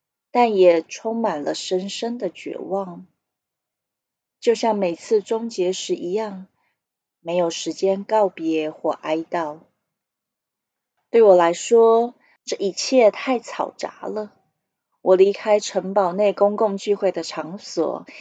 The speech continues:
沿着不平整的石阶，爬到巨大城墙边的边缘，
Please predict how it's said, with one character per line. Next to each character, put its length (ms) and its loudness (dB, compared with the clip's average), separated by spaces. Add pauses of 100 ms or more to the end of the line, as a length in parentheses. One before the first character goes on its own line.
(140)
沿 160 2
着 100 6
不 120 -6
平 300 -6
整 240 0
的 100 -8
石 260 -8
阶， 380 2 (300)
爬 180 -4
到 220 6
巨 240 -2
大 220 6
城 280 -6
墙 300 -8
边 220 0
的 80 0
边 320 -4
缘， 420 -12